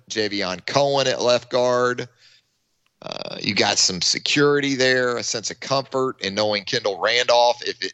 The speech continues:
comes down to it, and you're not quite ready to go big picture at right tackle entirely with one of those young guys in, say, Tommy Brockermeyer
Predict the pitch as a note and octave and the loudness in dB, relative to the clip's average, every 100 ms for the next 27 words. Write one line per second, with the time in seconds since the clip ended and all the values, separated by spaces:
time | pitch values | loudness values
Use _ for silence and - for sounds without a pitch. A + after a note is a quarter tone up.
0 | _ - G2+ F#2 F#2+ F2 E2+ C3 C3+ C3+ | _ -8 -6 -4 -2 -4 -2 -2 0 0
1 | - G2 F#2+ F2+ F2 F#2 A#2+ A#2 - B2 | 0 -4 -4 -8 -4 0 2 0 0 0
2 | A#2 G#2+ A#2 A#2+ B2+ B2+ _ _ _ - | 0 0 0 0 -4 -10 _ _ _ -6
3 | A2 A#2 G#2 E2+ C#3 - C#3+ - - C#3+ | -2 0 0 0 0 0 -4 -4 -6 -4
4 | C3+ A2+ - B2+ B2+ - C3 C3+ C#3 A#2+ | -2 -2 0 0 0 0 0 0 -2 -4
5 | F#2 - - - A#2+ C#3 D3 C#3+ D3+ D#3+ | -4 -10 -8 0 2 2 -2 -4 -4 -4
6 | A2 - A#2 A2 G#2+ G2 G2 A#2 C3+ B2+ | -6 -4 -4 0 0 -2 -2 -2 0 0
7 | C3 C3 C#3 C3+ - - - _ _ _ | 2 0 -2 -6 -10 -10 -14 _ _ _
8 | _ _ _ _ _ _ _ A#2 G#2 C3 | _ _ _ _ _ _ _ -6 -2 2
9 | A#2 A2+ A2 G#2 G2+ F#2+ _ - B2+ B2+ | 4 4 2 0 -2 -6 _ 0 2 2
10 | A2+ A2+ A#2+ - A#2 A2+ A2+ A#2 A#2+ | 0 0 0 0 0 2 2 2 0